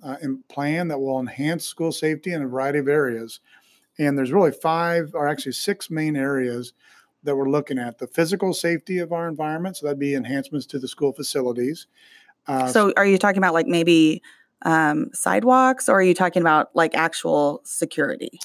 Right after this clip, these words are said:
Speaker 1: Yeah, so things like video surveillance,
Speaker 2: Okay,
Speaker 1: uh,
Speaker 2: yeah.
Speaker 1: access
Speaker 2: Mm-hmm.
Speaker 1: control to our buildings, our visitor management
Speaker 2: Mm-hmm.
Speaker 1: check-in system, uh, video intercoms at the front doors, things that we want to encourage a warm and welcoming environment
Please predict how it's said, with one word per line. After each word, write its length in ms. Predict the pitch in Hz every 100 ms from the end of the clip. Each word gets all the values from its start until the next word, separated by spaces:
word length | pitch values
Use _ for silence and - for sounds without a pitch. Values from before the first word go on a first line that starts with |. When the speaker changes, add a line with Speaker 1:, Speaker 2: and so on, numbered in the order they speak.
| - - _ -
Speaker 1:
Yeah, 260 | 139 135
so 160 | 127 147
things 320 | 226 226 170
like 260 | 185 151 131
video 300 | 147 147 139
surveillance, 760 | 143 131 135 135 135 135 -
Speaker 2:
Okay, 280 | 170 160 160
Speaker 1:
uh, 260 | 131 127 131
Speaker 2:
yeah. 100 | -
Speaker 1:
access 440 | 147 147 - 143 -
Speaker 2:
Mm-hmm. 160 | -
Speaker 1:
control 520 | 139 170 135 127 127 127
to 140 | 135
our 120 | 131
buildings, 500 | 123 131 127 127 127
our 100 | 127
visitor 400 | 120 135 135 135
management 640 | 135 131 131 123 127 135 - -
Speaker 2:
Mm-hmm. 200 | 165 160 -
Speaker 1:
check-in 420 | - 135 - 139
system, 720 | 131 - 127 - 135 127 131 - _ _ _ -
uh, 220 | 131 127
video 320 | 123 143 143
intercoms 540 | 139 135 - 135 131 127
at 80 |
the 100 | 123
front 320 | 123 139 139 139
doors, 540 | 135 127 127 127 - _ - _
things 380 | - 220 220 170
that 180 | 156 156
we 100 | 151
want 280 | 147 208 180
to 100 | 165
encourage 640 | 151 135 151 151 151 139 -
a 100 | 139
warm 380 | 131 143 151 143
and 120 | 127
welcoming 500 | 131 135 147 143 131
environment 540 | 120 123 131 156 180